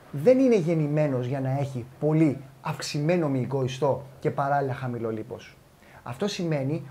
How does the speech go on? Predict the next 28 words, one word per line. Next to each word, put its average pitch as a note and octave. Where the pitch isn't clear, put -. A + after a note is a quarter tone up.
ότι D3+
θα C3
πρέπει F#3
να C#3+
πιέσουμε D#3
τον A#3
οργανισμό B2+
μας E3+
έτσι E3
ώστε F3
να D3
του B2
δώσουμε F#3
το E3+
κίνητρο, D#3
ένα D#3
τέτοιο G#3+
εξωτερικό F#3
ερέθισμα B2
για B2+
να C3+
μπορέσει D3+
να D3
αναπτύξει C3+
το C#3
μυϊκό B2
του B2+
ιστό B2